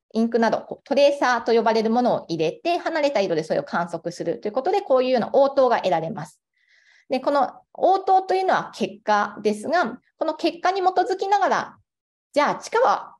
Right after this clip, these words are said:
この応答が得られたということは、こういう流れ方をしているのではないか、あるいはこういう構造をしているのではないかという仮説を立てます。つまり、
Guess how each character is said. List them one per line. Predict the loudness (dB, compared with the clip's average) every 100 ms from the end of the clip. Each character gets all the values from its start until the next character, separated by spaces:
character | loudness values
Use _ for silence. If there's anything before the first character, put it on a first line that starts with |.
| _ _ -2
こ | 2
の | 4 4
応 |
答 | 4 4
が | 4
得 | 4
ら | 2
れ | 2
た | -2
と | 0 -2
い |
う |
こ | -2
と | -2
は、 | -4
こ | -2 2 4
う |
い | 4
う | 2
流 | 2 2
れ | 0
方 | 0 -2
を | -2
し | -2
て |
い | -4
る |
の | 0
で | 0
は | 0
な | -4
い | -8
か、 | -16 _ _ _ _ -2
あ |
る | 0
い |
は | 2
こ | 2
う | 4
い | 4
う |
構 | 4 2
造 | 4 2
を |
し | 2
て | 0
い |
る | 0
の | 2
で | 2
は | 2
な | 0
い |
か | -2 -6 -2
と |
い | 0
う | 0
仮 | -4 -6
説 | -6 -2 -2
を |
立 | -2 -8
て | -8
ま | -8
す。 | -10 -18 _ _ _ _ _ _ _ _ _ -8
つ |
ま | -4
り、 | -4